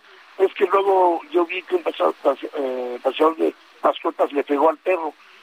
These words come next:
Digo, "Regúlenlo, por favor." O, "Es que muchas veces llevan más de diez perros, por favor, regúlenlos." Entonces, en, en, cuando vamos nosotros en visitas y todo,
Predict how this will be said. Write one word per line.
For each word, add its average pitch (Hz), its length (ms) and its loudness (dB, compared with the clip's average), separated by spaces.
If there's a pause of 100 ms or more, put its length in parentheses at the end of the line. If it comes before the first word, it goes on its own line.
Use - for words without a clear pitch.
(220)
Digo, 135 200 -10 (260)
"Regúlenlo, 160 560 0
por 139 160 -6
favor." 151 340 0 (280)
O, 147 100 4
"Es - 140 0
que - 80 -20
muchas - 300 -6
veces 196 180 -4
llevan 349 240 0
más 185 160 0
de 170 100 -4
diez 180 220 0 (100)
perros, 180 340 0 (680)
por - 140 -4
favor, 170 260 2
regúlenlos." 185 560 -2
Entonces, 370 440 -2 (280)
en, - 200 -10
en, 143 200 -6
cuando 147 260 0
vamos 180 380 0
nosotros - 220 -6
en 165 100 -4
visitas 320 440 -8
y 330 120 -10
todo, 170 320 0